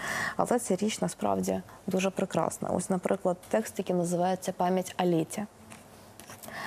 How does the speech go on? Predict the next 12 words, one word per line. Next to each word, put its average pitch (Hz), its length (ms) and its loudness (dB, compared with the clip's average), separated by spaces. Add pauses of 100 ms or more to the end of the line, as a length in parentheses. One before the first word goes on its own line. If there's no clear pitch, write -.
(300)
Мне 208 140 6
было 294 200 6
пять 254 200 2
лет, 175 260 2 (100)
когда 185 520 4
родители 208 420 4
привезли 190 460 2
меня 180 260 4
из - 380 -2
Забайкалья 202 720 4
в - 80 -12
Черновцы. - 560 0